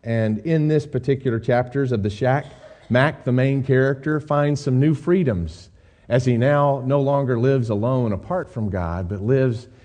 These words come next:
in that kind of tandem existence with God now as his closest friend, his most intimate partner in life. And all things are changing around him. He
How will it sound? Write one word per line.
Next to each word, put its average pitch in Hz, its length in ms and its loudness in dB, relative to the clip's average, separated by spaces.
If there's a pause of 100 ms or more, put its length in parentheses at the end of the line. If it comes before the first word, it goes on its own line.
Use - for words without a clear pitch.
(120)
in 143 180 0
that 143 260 -2
kind 135 300 0
of 104 220 -4 (220)
tandem 139 600 0
existence 117 800 -2
with 107 240 -4
God 127 320 2
now 113 340 0 (240)
as 117 160 0
his 113 140 -2
closest 151 680 -2
friend, 107 580 -2 (200)
his 120 120 0
most 131 280 0
intimate 139 440 0
partner 110 640 -4 (260)
in 123 120 0
life. 117 420 0
And - 160 -6
all 165 320 4
things 110 460 -2
are 110 80 -4
changing 143 580 -2
around 123 360 0
him. 101 120 -2
He 139 240 -2